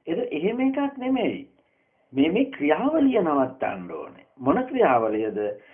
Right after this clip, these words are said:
මේ ඉන්ද්‍රියන් හයට ගෝචර කරගෙන කරන සංකාර ක්‍රියාවලිය. දැන් මේ අපි කියන නිර්වචනය කවුරුත් පිළිගන්නෙම නෑ. එතකොට අපි පළවෙනි ක්‍රියාවලිය සිද්ධ කරගන්නේ කොහොමද? ඇහැට රූපයක් ගැටුණාම පළවෙනි ක්‍රියාවලිය සිද්ධ වෙනවා.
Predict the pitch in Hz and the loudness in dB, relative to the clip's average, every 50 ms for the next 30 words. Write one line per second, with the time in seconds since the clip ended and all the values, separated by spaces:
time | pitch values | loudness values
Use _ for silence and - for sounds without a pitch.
0 | - _ _ 110 135 175 208 190 170 180 190 185 185 202 196 196 196 196 196 196 | -20 _ _ 4 6 8 8 8 6 4 2 4 6 8 8 8 6 2 0 0
1 | 202 196 196 202 185 170 156 156 170 175 - 190 185 196 185 - 175 151 156 160 | 0 0 0 -2 0 2 4 4 4 4 2 0 0 0 -2 -2 0 0 0 0
2 | 160 185 220 277 294 302 320 - _ _ _ _ _ - - 147 165 196 247 285 | 0 0 0 0 -2 -2 -4 -10 _ _ _ _ _ 0 2 2 4 4 2 0
3 | - 247 214 196 208 202 202 214 220 269 320 320 - - 277 269 208 139 127 110 | 0 0 0 0 -2 -2 -4 -4 -2 -2 -2 -4 -4 -4 -2 -2 -2 -2 -4 -6
4 | 92 87 - - - - - _ _ _ _ _ _ _ _ _ _ _ _ _ | -6 -8 -10 -16 -20 -20 -20 _ _ _ _ _ _ _ _ _ _ _ _ _
5 | _ _ _ _ - - 123 127 135 160 202 220 165 143 - 160 - 156 160 170 | _ _ _ _ -2 0 2 2 2 2 4 4 4 4 2 0 -2 -2 0 0
6 | 175 180 180 160 151 143 156 156 156 151 180 196 247 277 277 269 214 196 196 214 | 0 0 0 -2 -2 4 6 6 6 6 4 0 0 0 2 4 6 6 6 4
7 | 254 - - 208 202 202 208 196 214 214 220 247 311 330 349 359 359 359 359 320 | 2 -2 -4 -2 -2 -2 0 2 2 0 0 -2 -4 -6 -6 -8 -8 -6 -4 -4
8 | - - - - _ _ _ _ _ _ _ _ _ _ _ _ _ _ _ _ | -6 -6 -10 -16 _ _ _ _ _ _ _ _ _ _ _ _ _ _ _ _
9 | _ _ - - _ - 151 160 180 196 196 - 220 214 202 202 226 - - 165 | _ _ -20 -20 _ 2 4 4 6 6 6 4 6 6 6 6 4 4 4 4
10 | 139 190 214 190 208 214 233 226 226 180 156 160 160 165 185 196 208 226 226 233 | 6 6 4 4 2 0 -2 -4 -6 -4 -2 2 2 4 4 2 2 0 0 0
11 | 220 - - 160 160 160 214 214 208 220 220 220 208 220 220 208 202 190 180 175 | -2 -2 -2 -4 -2 0 0 2 4 4 4 4 4 2 2 0 -2 -2 0 0
12 | 175 190 220 269 285 277 254 202 220 214 220 214 214 226 233 220 - 294 294 285 | 0 0 0 -2 0 0 0 0 0 -2 -2 -2 -2 -4 -4 -6 -4 -4 -4 -2
13 | 277 226 196 214 214 208 226 247 262 254 220 233 294 311 - 277 233 233 226 233 | -2 0 2 2 2 2 0 -2 -4 -4 -4 -4 -6 -6 -2 0 0 0 0 0
14 | 247 240 240 233 220 233 226 220 220 226 247 277 311 285 285 294 269 262 - 170 | -4 -6 -10 -10 -4 -2 0 0 0 -2 -4 -6 -8 -8 -10 -12 -12 -10 -6 -6
15 | 135 - - - - - _ | -6 -6 -8 -12 -16 -20 _